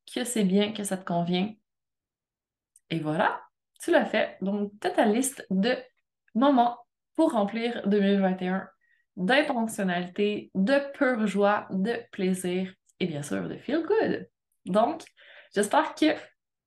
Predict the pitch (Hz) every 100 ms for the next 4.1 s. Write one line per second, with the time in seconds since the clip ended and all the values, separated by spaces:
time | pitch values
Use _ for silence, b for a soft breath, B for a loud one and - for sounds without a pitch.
0 | _ _ _ _ _ 214 214 220 226 226
1 | 196 226 233 247 240 240 262 - - 214
2 | 214 214 220 220 240 247 - 262 269 262
3 | _ _ _ - - 220 202 190 214 214